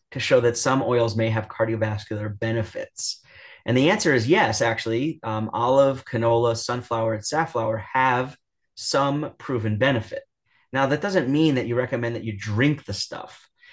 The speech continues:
So if you look at, like, for instance, the Mediterranean diet study, the Predimed study, those people had a large quantity of olive oil every day,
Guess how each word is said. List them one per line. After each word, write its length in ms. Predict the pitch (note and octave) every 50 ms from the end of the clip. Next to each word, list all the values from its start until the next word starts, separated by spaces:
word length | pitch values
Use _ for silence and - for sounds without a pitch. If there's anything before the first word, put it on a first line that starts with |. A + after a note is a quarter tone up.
| - _
So 200 | - - B2 B2
if 100 | A#2 -
you 80 | C#3 C#3
look 180 | D3 F#3 F#3
at, 120 | F#3+ E3+ B2
like, 220 | B2+ A#2+ A#2 -
for 100 | - B2+
instance, 340 | A#2+ A2+ - - A#2 A2 -
the 140 | - A2 G#2+
Mediterranean 580 | G#2+ A2 A2+ A#2 - - A2+ A2 G#2+ G#2+ G#2
diet 240 | G2+ A2 B2 C3+ C3+
study, 180 | - G#2+ G#2 G#2
the 100 | G2+ G#2+
Predimed 420 | - - F#3+ G#3+ F3+ B2+ G#2+ G2+
study, 440 | - - G#2 F#2 F#2 F#2+ A#2 B2 - _ - - - - - _ -
those 220 | A#2+ B2 C3+ D#3 D#3
people 220 | - G3 E3+ F3
had 160 | B2+ C3+ A#2+
a 60 | A2+ A2+
large 400 | A2 A2 A#2+ D3 G#3 A3 - -
quantity 340 | - C#3 D3 F3 G#3 E3+
of 120 | A#2+ G#2 F#2+
olive 380 | E2+ A2+ B2+ E3+ G#3 G3+ C3
oil 240 | G#2+ A2 G#2+ G2+ F#2
every 220 | G2 G2 F#2+ F2 -
day, 420 | F2 F2 F#2 F#2 F2 - -